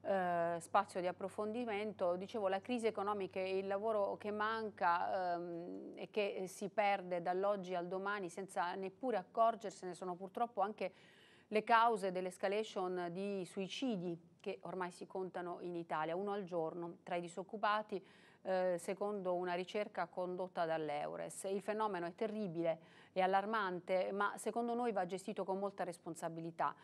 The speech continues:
eh, soprattutto da parte di chi fa informazione come noi, interrogandosi una volta di più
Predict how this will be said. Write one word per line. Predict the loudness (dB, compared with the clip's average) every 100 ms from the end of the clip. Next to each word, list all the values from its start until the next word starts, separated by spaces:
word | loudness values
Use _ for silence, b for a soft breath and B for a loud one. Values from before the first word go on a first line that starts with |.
| B B B
eh, | -2
soprattutto | 0 -2 -2 -2
da | 0 2
parte | 4 2 2 -6
di | -6
chi | -8
fa | 0 0
informazione | 0 -4 -4 -4 -6 -6 -6
come | -6 -8 -4
noi, | -4 -6 B B B B
interrogandosi | -2 4 4 6 4 4 -2 -6 -8
una | -4 -2
volta | -2 -2
di | -4
più | -6 -4 0 0